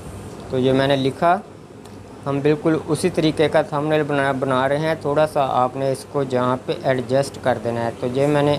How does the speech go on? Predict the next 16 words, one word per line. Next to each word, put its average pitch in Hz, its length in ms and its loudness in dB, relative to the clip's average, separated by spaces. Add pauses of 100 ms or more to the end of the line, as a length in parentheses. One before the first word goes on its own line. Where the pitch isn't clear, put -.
ऐड 139 220 2
कर 156 180 2
दिया। 165 340 2 (680)
अब 170 180 2
हम 170 180 0
क्या 156 220 4
करेंगे, 151 400 0
एक 156 340 2
new 151 340 2
text 147 320 2
लेंगे। 123 380 0
तो 131 240 -4
इसको 151 300 2
हमने 147 280 2
duplicate 160 680 0
किया। 180 280 2